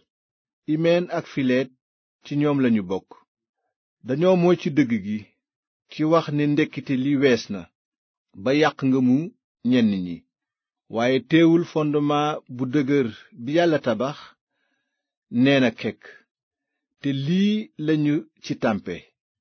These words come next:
Borom bi xam na ñi bokk ci moom, te it ku tudd turu Borom bi, na daw lu bon.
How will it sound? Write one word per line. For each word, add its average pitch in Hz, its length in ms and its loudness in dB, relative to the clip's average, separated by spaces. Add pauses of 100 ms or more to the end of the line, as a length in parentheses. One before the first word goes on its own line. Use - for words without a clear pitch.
(580)
Borom 143 340 0
bi 147 100 0
xam 156 280 -2 (100)
na 156 120 -2 (680)
ñi 143 140 -2
bokk 151 320 2
ci - 120 -8
moom, 98 280 -2 (600)
te 160 40 -2 (100)
it 214 180 0 (880)
ku - 80 -8
tudd 202 180 -2 (120)
turu 185 240 0
Borom 185 400 4
bi, 95 120 -6 (1000)
na 113 140 -4
daw 127 220 2
lu 110 120 0
bon. 92 240 -2